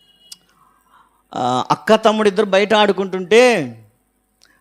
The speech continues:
తండ్రి ఆడుకో బ-, పని మీద బయటికి వెళ్ళాడు. అమ్మ ఇంట్లో వంట చేసుకుంటుంది. అక్క తమ్ముడు బయట కాంపౌండ్లో ఆడుకుంటున్నారు. ఒకడు, ఆ, తమ్ముడు ఊరుకుండలేక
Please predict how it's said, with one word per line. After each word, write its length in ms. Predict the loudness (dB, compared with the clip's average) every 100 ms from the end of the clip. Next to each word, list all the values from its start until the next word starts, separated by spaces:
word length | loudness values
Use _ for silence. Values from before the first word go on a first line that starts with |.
| _ _ _ _ -2
తండ్రి 240 | 0 4
ఆడుకో 240 | 2 2 2
బ-, 420 | 4 4 4 2
పని 260 | 2 0
మీద 140 | 0 2
బయటికి 340 | 4 2 2
వెళ్ళాడు. 480 | 4 4 2 -2 -6 -20 _ _ _ -8
అమ్మ 200 | -4 -4
ఇంట్లో 260 | 0 2
వంట 200 | 2 2
చేసుకుంటుంది. 920 | 0 0 -2 -6 -6 -6 -6 -8 -14 _ _ -14 -4
అక్క 280 | -2 2 2
తమ్ముడు 420 | 4 2 0 2
బయట 260 | 4 4
కాంపౌండ్లో 720 | 2 0 -4 -6 -4 -4 -2
ఆడుకుంటున్నారు. 840 | 0 0 -2 -4 -4 -2 -2 -2 -6 -20 _ _ _ _ _ -4
ఒకడు, 600 | -2 2 2 2 2 0
ఆ, 180 | 2 0
తమ్ముడు 600 | 2 0 2 0 0 -4 _ _ _ 0
ఊరుకుండలేక 1040 | 2 2 0 0 2 2 0 -4 -6